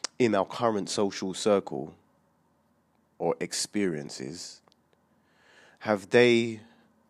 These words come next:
shaped our outlook or attitude, mental attitude? Right? And now,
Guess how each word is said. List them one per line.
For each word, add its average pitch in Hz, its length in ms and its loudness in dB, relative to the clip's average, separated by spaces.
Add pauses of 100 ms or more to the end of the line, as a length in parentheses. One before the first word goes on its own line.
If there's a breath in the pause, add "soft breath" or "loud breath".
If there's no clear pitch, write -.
(1600)
shaped - 520 0
our 101 240 4
outlook 101 540 2
or 85 180 0
attitude, 87 680 -4 (200)
mental 92 460 -4
attitude? 73 600 -10 (2500)
Right? 85 340 -2
And 98 180 0
now, 104 440 4